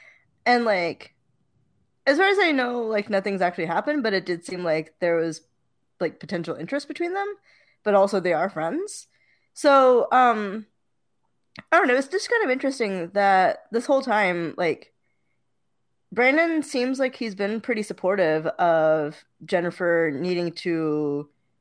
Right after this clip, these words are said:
get Khalil back or talk to him or, like, do whatever she needs to do. Like, at one point, she, he compared it to, um, him talking to his mom every day when she was dying. So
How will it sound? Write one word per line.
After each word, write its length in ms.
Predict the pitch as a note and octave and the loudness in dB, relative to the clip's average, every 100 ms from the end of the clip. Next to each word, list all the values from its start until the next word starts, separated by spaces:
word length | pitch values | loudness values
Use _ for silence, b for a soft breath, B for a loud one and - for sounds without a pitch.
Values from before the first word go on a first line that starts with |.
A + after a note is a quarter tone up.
| _ | _
get 180 | F#3+ D#3+ | -4 -4
Khalil 260 | F3 D#3+ D3+ | -2 -2 0
back 440 | G3 F3+ F3 F3+ | 4 4 4 0
or 120 | - | -6
talk 240 | D#3 F#3 F#3 | -4 -4 -4
to 60 | |
him 260 | F3 E3 D#3+ | -4 -2 -2
or, 80 | D3 | -2
like, 180 | C#3+ - | -4 -2
do 100 | F3 | 0
whatever 260 | E3 D#3 | 0 -2
she 140 | F3 D#3+ | -6 -10
needs 220 | D#3+ - | -10 -10
to 100 | C3+ | -6
do. 320 | C#3 B3 D4+ b b b | -4 -6 -8 b b b
Like, 200 | - G#3 | 0 2
at 60 | A3 | 4
one 160 | B3+ C#4+ | 2 0
point, 260 | D4 A3+ | -2 -4
she, 340 | - B3+ A#3 - | -8 -6 -6 -8
he 180 | G#3+ A3+ | -6 -4
compared 460 | A3+ G#3+ F#3 F#3+ F#3 | -4 -2 0 2 2
it 240 | F3+ - | 0 -2
to, 500 | - F3+ E3+ E3+ D#3 F3 | -4 -2 0 0 0 0
um, 520 | E3 D3+ C#3+ C#3 D3 _ _ _ _ _ _ _ _ - | 0 -2 -4 -8 -12 _ _ _ _ _ _ _ _ -4
him 280 | G#3 G3 | 0 0
talking 280 | F#3+ F3+ F3+ | 2 0 0
to 60 | E3 | -2
his 160 | D#3 | -2
mom 400 | D#3+ C#3+ E3 A#3 | -2 0 0 -2
every 220 | A3 A#3+ B3 | -4 -4 -2
day 280 | B3+ B3+ | -4 -4
when 220 | B3+ G#3 F#3+ | -6 -8 -8
she 180 | - | -6
was 120 | F#3+ F#3+ | -6 -2
dying. 420 | G3 B3 E4 D#4+ | -2 -2 -6 -10
So 640 | - G#3 F#3 F3+ D#3+ C#3 | -4 0 0 -2 -6 -10